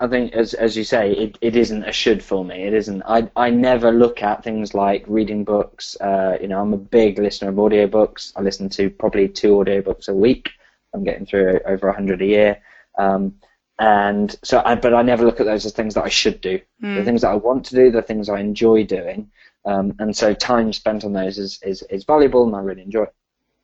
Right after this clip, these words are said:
Speaker 1: Um, I think for me, a super successful day where I really feel like, "Oh, that was just amazing," is where I've got the balance quite nicely right. And I don't mean, again, I don't mean that as a struggle. I mean that I've just managed to put,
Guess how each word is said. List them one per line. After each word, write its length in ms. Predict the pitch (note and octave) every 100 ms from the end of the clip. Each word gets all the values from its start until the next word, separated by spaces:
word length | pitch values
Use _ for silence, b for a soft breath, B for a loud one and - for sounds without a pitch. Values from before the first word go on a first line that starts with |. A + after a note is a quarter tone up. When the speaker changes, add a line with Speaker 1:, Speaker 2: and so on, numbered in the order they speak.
| _ _ -
Speaker 1:
Um, 240 | A#2+ A2 - b b b _ -
I 60 |
think 340 | B2+ D3+ D3 -
for 140 | C3+
me, 400 | C#3+ D#3 C3+ A2+
a 140 | A#2 B2
super 580 | - - C#3+ D3+ D#3+
successful 640 | - E3 - D3+ - D3 C#3
day 320 | C3+ C#3+ D#3+
where 160 | C3+
I 80 | A2
really 540 | A#2 A#2+ B2 A#2+ A#2 A2+
feel 280 | A#2+ A2+
like, 200 | G2+ F2 - G2+
"Oh, 140 | G2+
that 160 | G2+ G2
was 220 | G2 -
just 260 | G2+ - -
amazing," 640 | A2+ A2+ G#2+ G3+ F#2+ G#2 - B B B _
is 160 | A#2+ G#2+
where 540 | A#2 A#2 A2+ A2+ A2 _ _ _ _ -
I've 380 | A#2+ A#2 - _
got 380 | - C#3 D3+ - _ -
the 160 | B2
balance 1000 | A#2 C3 B2+ A#2 A2 G2 - - - - _ -
quite 320 | A#2 A#2 A2
nicely 420 | A#2 A2+ - G#2+
right. 500 | G2+ F#2 A2 A#2+ -
And 200 | G#2 A2
I 160 | F#2+ G#2+
don't 240 | A#2+ A2
mean, 240 | A2+ G#2+ G#2+
again, 400 | G#2+ G#2+ G2 -
I 60 |
don't 180 | A2+ A2+
mean 140 | A2 A2
that 180 | G#2+
as 120 | G#2 G#2+
a 60 |
struggle. 400 | - B2+ A2 G#2
I 60 | G2+
mean 220 | G#2+ G#2+
that 160 | G#2+ G2+
I've 140 | G#2
just 240 | A2+ - A2+
managed 300 | G#2+ G#2 -
to 80 |
put, 280 | - A#2 -